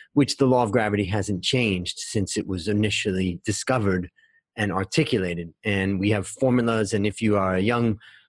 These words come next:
person coming out of an engineering school, you can actually calculate exactly how to use the law of gravity. But in the world of finance, we don't have any laws. We have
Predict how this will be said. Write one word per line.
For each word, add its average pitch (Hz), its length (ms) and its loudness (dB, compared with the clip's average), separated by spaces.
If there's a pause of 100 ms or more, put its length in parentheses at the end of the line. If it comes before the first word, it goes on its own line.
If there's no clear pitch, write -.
(100)
person 143 300 2
coming 123 240 2
out 117 120 0
of 113 60 2
an 117 60 2
engineering 117 540 2
school, 117 340 2
you 107 160 2
can 113 160 0
actually 110 380 -2
calculate 107 800 0
exactly 107 540 -2
how 104 180 -6
to 101 80 0
use 123 360 4
the 98 120 -2
law 90 300 -2 (120)
of 92 260 -2 (160)
gravity. 90 400 -2 (580)
But 113 120 2
in 127 120 4
the 123 80 4
world 120 300 4
of 95 200 -2
finance, 117 720 -2 (320)
we 113 180 2
don't 117 240 2
have 110 200 0
any 101 280 0
laws. 113 680 0
We 104 140 0
have 95 360 -2